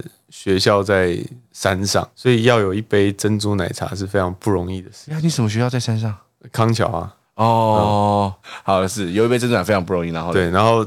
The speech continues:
Speaker 1: 反正我就是忘记是隔壁班的谁生日，就请大家喝珍珠奶茶，然后我就被分到，
Speaker 2: 嗯。
Speaker 1: 然后我们班就只有我有这样，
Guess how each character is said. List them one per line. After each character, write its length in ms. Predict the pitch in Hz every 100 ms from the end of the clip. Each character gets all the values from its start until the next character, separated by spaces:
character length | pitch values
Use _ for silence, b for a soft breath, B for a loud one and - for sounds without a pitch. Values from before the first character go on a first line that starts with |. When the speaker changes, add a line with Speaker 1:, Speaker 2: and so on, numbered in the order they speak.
| 117 -
Speaker 1:
反 120 | 101
正 100 | 117
我 120 | 101
就 220 | 98 117
是 280 | 117 117 107
忘 120 | 135 143
记 160 | 143
是 200 | 139 139
隔 200 | 127 104
壁 160 | 107 120
班 240 | 107 104
的 160 | 104 95
谁 380 | 92 - 87 92
生 260 | - 101
日， 140 | 101 92
就 140 | 104
请 240 | - 87
大 180 | 90 90
家 100 | 92
喝 240 | 90 92 90
珍 220 | - 87
珠 120 | 87
奶 80 | 87 -
茶， 120 | -
然 100 | 85
后 100 | 87
我 80 | 92
就 160 | 92 95 -
被 100 | -
分 320 | 98 - 170 175
到， 220 | 87 -
Speaker 2:
嗯。 60 | 107
Speaker 1:
然 180 | 92 -
后 100 | 101
我 60 |
们 120 | 98
班 220 | 95 101 104
就 60 |
只 160 | 101 98
有 80 | 82
我 200 | 82 85
有 180 | 95 - -
这 80 |
样， 80 | -